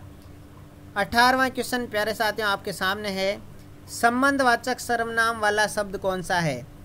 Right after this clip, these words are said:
यह, वह, जो या आप। तो प्यारे साथियों जो यहाँ पर जो है वो संबंधवाचक सर्वनाम है, सी ऑप्शन आपका राइट आंसर हो जाएगा। उन्नीसवाँ क्वेश्चन है दोस्तों, इंपॉर्टेंट है, ध्यान रखना है इसका, most important है।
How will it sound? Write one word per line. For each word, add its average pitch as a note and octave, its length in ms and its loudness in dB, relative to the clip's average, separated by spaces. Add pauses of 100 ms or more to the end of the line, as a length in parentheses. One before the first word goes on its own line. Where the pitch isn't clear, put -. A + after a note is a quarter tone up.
(120)
यह, G3+ 420 4
वह, F#3+ 400 0
जो F#3 340 -4
या G3 180 2
आप। C#3 280 -2 (440)
तो D#3+ 60 -8
प्यारे F#3 280 2
साथियों G3 380 -2
जो E3+ 260 -2
यहाँ G3 200 0
पर F3 180 -4
जो F3 120 -4
है F3+ 280 0 (240)
वो F3+ 160 -2
संबंधवाचक G3 720 -2
सर्वनाम F#3 480 -2
है, F#3+ 80 -6
सी F3+ 240 -6
ऑप्शन F#3 300 -4
आपका E3+ 280 -4
राइट D#3 220 -2
आंसर F3+ 280 -6
हो E3+ 60 -4
जाएगा। F3+ 440 -2 (480)
उन्नीसवाँ B3+ 480 0
क्वेश्चन B3+ 360 -4
है B3 80 0
दोस्तों, A#3 420 0
इंपॉर्टेंट A3+ 580 -2
है, A3+ 80 0
ध्यान G3 240 2
रखना G#3 220 -4
है G#3 80 -2
इसका, G3+ 300 0
most G3 280 -4
important F#3+ 460 -6
है। F#3+ 200 -2